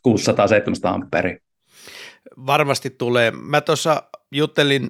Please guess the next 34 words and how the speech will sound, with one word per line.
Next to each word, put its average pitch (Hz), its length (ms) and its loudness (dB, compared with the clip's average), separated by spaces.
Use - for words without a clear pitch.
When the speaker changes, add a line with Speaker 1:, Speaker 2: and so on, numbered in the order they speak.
Speaker 2:
joitakin 135 500 0
aikoja 113 320 0
sitten 113 480 -6
erään, 117 500 -2
erään 117 280 -2
Kempoverin 120 580 -2
kaverin 95 380 -4
kanssa. 92 240 -6
Mä 98 200 -2
tiukkasin, 113 420 -2
että 98 160 -6
milloin 101 340 -4
teille 104 260 -2
tulee 92 300 -4
latureita, 90 520 -6
mitkä 92 260 -8
antaa 87 240 -6
yli 90 140 -8
viisisataa 90 500 -6
amperia. 90 580 -8
Ja 90 140 -8
ei 117 140 2
kuulemma 123 300 0
ole 131 100 4
ihan 135 200 2
helppoa 127 480 0
löytää 104 560 0
liitin 123 540 -2
valmistajia, 98 720 -4
jotka 90 440 -6
niinku 92 200 -8
takaa, 95 480 -2
että 90 200 -10
se 101 160 -8